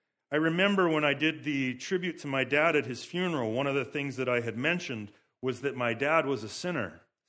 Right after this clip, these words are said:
saved by grace, that the good things you saw in my dad's life and the incredible fruit was really a story about God,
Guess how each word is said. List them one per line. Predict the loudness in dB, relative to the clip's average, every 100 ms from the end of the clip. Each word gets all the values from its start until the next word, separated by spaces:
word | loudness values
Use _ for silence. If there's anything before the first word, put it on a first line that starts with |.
| -4
saved | -4 -2
by | -2
grace, | -2 -2 -4 -8 -18 -20 _ _ _ _ -10
that | -6
the | -2
good | 2 0 0
things | -4 -4
you | -6
saw | -4 -2
in | 0
my | 0
dad's | 2 2 0
life | 0 -2 -2
and | -6
the | -8
incredible | -4 -2 0 -2
fruit | -4 -2 0 -2 -6 -18 -10
was | -8
really | -2 0 2 0
a |
story | -2 -2 0 0
about | -2 -6 -2
God, | 2 2 0